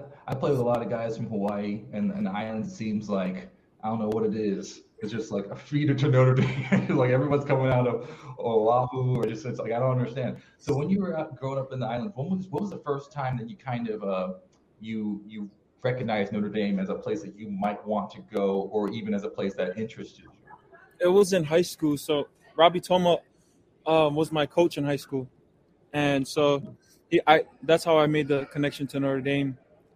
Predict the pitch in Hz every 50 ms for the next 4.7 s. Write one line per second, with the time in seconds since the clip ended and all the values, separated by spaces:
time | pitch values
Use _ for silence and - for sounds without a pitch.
0 | _ _ - 143 139 139 139 143 147 143 165 160 156 151 147 143 139 - 151 147
1 | 143 - 156 147 143 - 147 139 - _ - 143 139 135 131 131 123 131 139 -
2 | - 147 143 - - - - 143 131 - 143 143 143 143 139 135 135 135 131 131
3 | _ - - 143 139 135 135 135 135 131 131 - _ _ _ _ _ _ _ _
4 | _ _ _ - 135 139 135 135 131 131 127 127 123